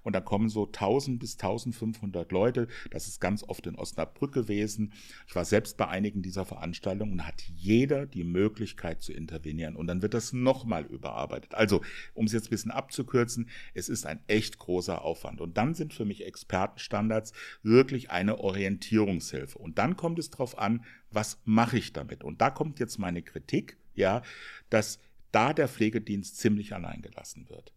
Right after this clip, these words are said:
weil er in der Regel nicht gelernt hat,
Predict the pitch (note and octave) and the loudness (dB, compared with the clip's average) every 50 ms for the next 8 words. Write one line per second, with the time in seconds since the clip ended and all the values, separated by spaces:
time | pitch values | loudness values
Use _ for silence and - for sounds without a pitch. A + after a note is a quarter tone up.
0 | _ - E2+ F2+ F#2 - A2 G2+ F#2+ F#2+ F2+ E2+ E2 D#2+ - G2 A#2+ C3+ C#3 D3 | _ 2 2 2 2 2 2 2 4 4 2 0 -2 2 4 4 4 6 6 4
1 | C3+ C3+ C#3 - - _ - A#2 A#2 D3+ F#3+ F#3 - - - G2 E2 E2 D2 D#2 | 2 2 0 -10 -20 _ 2 4 6 6 6 4 2 0 0 0 0 0 -2 -2
2 | E2+ F2 - - A2 A2 - | -4 -6 -4 -4 -4 -4 -4